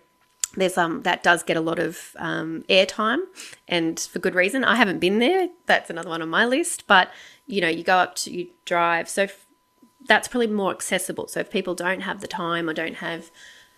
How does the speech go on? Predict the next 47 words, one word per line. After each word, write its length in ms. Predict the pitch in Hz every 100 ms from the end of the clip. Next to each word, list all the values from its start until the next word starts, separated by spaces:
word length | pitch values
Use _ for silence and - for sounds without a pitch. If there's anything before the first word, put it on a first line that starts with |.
| _
um, 540 | - 170 170 165 160 -
you 100 | 165
know, 80 | 151 190
you 220 | 180 175
really 200 | 180 170
do 140 | 165 160
have 120 | 160
to 80 | -
fly 260 | - 151 151
to 80 |
get 160 | - -
to 40 |
Cairns. 360 | - 202 214 247
But 100 | 185
if 120 | 180
you 100 | 202
were 140 | 202 185 -
in 240 | 202 233
the 60 | 220
Gold 200 | 185 180
Coast 300 | 180 208 170
or 60 |
Brisbane, 680 | 160 208 220 - - - 214 - - - -
you 120 | 226
can 180 | 277 240
drive 320 | 180 185 208
up 120 | -
to 100 | -
Hervey 260 | 190 165 170
Bay, 340 | - - 294 381
which 220 | - -
is 220 | 185 -
about 320 | - 180 - -
three 280 | - 175
hours 260 | 170 165 190
from 180 | 185 180
Brisbane, 460 | 240 240 226 226 220
four 220 | 202 180
and 80 | 180
a 60 |
half. 340 | 180 190 208 214
I've 80 |
got 140 | 202 -
lovely 260 | 165 -
friends 460 | - 175 175 190 196
there, 360 | 190 190 190 185
and, 180 | 165